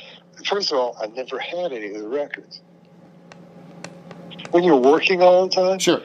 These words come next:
Speaker 1: oh, the, the record label doesn't call you up and say, "Come by and get a, a copy of that album you played on three, four months ago." You
Speaker 2: That's
Speaker 1: know?
Speaker 2: right, exactly.
Speaker 1: And, uh, <clears throat> but I do remember Waylon was such a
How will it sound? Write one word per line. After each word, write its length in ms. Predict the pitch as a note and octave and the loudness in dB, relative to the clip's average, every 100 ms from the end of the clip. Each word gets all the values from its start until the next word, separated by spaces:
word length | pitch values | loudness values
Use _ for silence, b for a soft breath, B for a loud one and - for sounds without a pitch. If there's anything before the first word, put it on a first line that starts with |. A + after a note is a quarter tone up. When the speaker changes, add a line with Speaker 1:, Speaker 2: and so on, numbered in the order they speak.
| - | -4
Speaker 1:
oh, 160 | D#3+ - | -4 -4
the, 100 | - | -10
the 140 | B2+ C#3+ | -6 -4
record 300 | F#3 G#3+ A#3 | -4 -4 -4
label 320 | D#3 D#3+ D3 | -2 -2 -2
doesn't 180 | C#3 C#3+ | -4 -4
call 220 | D3 C#3 | 0 0
you 140 | B2+ D#3 | 0 0
up 80 | E3 | -2
and 60 | |
say, 140 | - - | -6 -8
"Come 200 | D3+ D3 | -8 -4
by 120 | D#3 | -4
and 60 | C3 | -4
get 120 | B2 | -10
a, 600 | - - - - _ A2+ | -10 -18 -20 -20 _ -12
a 40 | |
copy 300 | A2 C3+ C3 | -2 -2 0
of 60 | B2 | -2
that 120 | A2+ | -2
album 380 | A2 D3 E3 B2+ | 0 -2 -4 -6
you 80 | F#2+ | -10
played 300 | - G#2 G2 | -8 -6 -6
on 140 | F#2 | -6
three, 220 | - - | -8 -12
four 180 | - G2+ | -10 -12
months 260 | F2 F2 F2 | -12 -12 -12
ago." 260 | F#2 - F#2 | -12 -12 -14
You 60 | |
Speaker 2:
That's 180 | - - | -14 -12
Speaker 1:
know? 120 | - - | -14 -8
Speaker 2:
right, 280 | C3+ A2 - | -4 -4 -6
exactly. 500 | F#2+ A#2 - - - | -14 -10 -10 -12 -16
Speaker 1:
And, 200 | - - | -20 -20
uh, 1300 | - - - - - _ - _ - - C5+ - - | -20 -20 -20 -20 -20 _ -20 _ -18 -6 -2 0 -2
<clears throat> 20 | |
but 160 | G3+ F#3 | 0 0
I 100 | E3+ | 0
do 180 | B3 | -2
remember 340 | B3+ A#3+ G3 F3+ | -2 -2 -2 -2
Waylon 500 | D#3+ E3 E3 E3+ F3 | 0 0 2 0 -2
was 140 | D#3 | -6
such 200 | - | -6
a 40 | - | -8